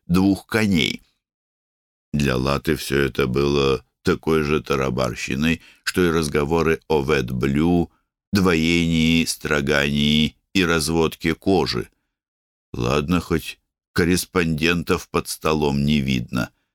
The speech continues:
И на том спасибо. Еда оказалась превосходной.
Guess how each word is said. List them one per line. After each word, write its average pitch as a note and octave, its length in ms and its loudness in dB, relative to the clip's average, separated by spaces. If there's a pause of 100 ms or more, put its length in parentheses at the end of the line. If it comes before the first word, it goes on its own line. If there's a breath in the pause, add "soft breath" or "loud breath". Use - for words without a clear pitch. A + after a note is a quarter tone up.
(440)
И F2+ 80 2
на F2+ 200 2
том B1+ 280 -2
спасибо. G1+ 680 -4 (1200)
Еда C#2 480 0 (420)
оказалась D#2 640 0 (100)
превосходной. C#2 1000 -4